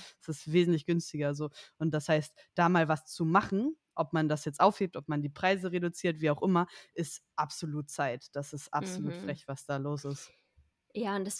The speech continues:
Speaker 2: hört ja in der E U nicht auf. Ich hab nur mal irgendwie, also viele asiatische große Metropolen, ne, da lachen sie einen aus, wenn man denen erzählt, wie viel man für zweihundert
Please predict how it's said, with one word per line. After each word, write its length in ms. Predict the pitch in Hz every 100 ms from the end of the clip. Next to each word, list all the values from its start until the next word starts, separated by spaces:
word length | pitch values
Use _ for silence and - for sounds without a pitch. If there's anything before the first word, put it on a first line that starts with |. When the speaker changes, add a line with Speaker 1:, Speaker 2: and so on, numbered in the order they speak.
| 208
Speaker 2:
hört 160 | 214
ja 60 | 202
in 140 | 190 190
der 120 | -
E 140 | 190
U 120 | 202 208
nicht 260 | 190 190
auf. 260 | 202 202 196
Ich 120 | 190
hab 140 | 196 196
nur 140 | 190
mal 200 | 185 180
irgendwie, 400 | 190 190 190 185
also 320 | 190 180 180 -
viele 320 | - 254 262
asiatische 1000 | 202 190 185 196 226 220 - 202 190 185 - _ -
große 440 | 190 208 220 214
Metropolen, 1000 | 202 196 - 185 - 226 220 202 226 -
ne, 160 | 208 220
da 200 | 196 185
lachen 300 | 190 226 220
sie 100 | 180
einen 140 | 180
aus, 220 | 214 269
wenn 80 | 214
man 100 | 185
denen 140 | 180 185
erzählt, 400 | 185 - 190 190
wie 80 | 190
viel 180 | 214
man 200 | 202 190
für 180 | 196 202
zweihundert 760 | - 196 202 202 196 190 -